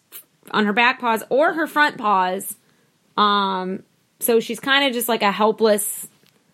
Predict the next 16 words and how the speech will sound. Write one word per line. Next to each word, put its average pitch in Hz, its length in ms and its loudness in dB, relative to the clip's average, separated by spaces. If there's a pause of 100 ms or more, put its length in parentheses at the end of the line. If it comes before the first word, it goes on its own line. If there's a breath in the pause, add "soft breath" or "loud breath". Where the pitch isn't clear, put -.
(160)
stuffed 233 440 -2
animal, 214 380 2
like 185 180 -2
a 190 40 2
little 202 280 0
helpless 208 640 -2 (100)
teddy 208 300 2
bear, 180 340 -2
like 180 140 -4
a 185 60 -6
kid's 196 460 0
toy. 170 460 -2 (600 soft breath)
And 208 120 2
she 233 140 0
loves 214 320 2
being 208 480 -2